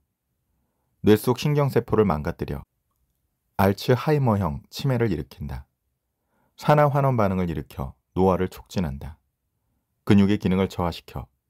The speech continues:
근육결림과 통증을 부른다. 근육, 잇모근을 긴장시킴으로써 아토피 피부염을 일으킨다.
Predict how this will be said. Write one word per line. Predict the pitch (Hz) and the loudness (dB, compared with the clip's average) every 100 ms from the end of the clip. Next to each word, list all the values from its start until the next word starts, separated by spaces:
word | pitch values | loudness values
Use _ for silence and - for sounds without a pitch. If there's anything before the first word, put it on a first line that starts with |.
| _ | _
근육결림과 | - 87 82 85 78 78 90 | 0 0 2 -2 -2 -2 -4
통증을 | - 123 - 90 78 | -2 -6 -4 -6 -6
부른다. | - 73 71 64 - _ _ _ _ _ _ _ | -8 -10 -10 -12 -16 _ _ _ _ _ _ _
근육, | 101 92 76 - | 2 4 2 0
잇모근을 | 98 101 101 98 98 | 4 4 4 2 0
긴장시킴으로써 | - 85 90 - - 90 82 73 - 92 | -2 -4 -4 -8 -12 -8 -6 -4 -4 -4
아토피 | - 87 - 113 110 | -2 -4 -2 -6 -6
피부염을 | - 143 120 85 82 | -6 -4 -2 -4 -6
일으킨다. | 71 - 71 64 | -10 -10 -10 -10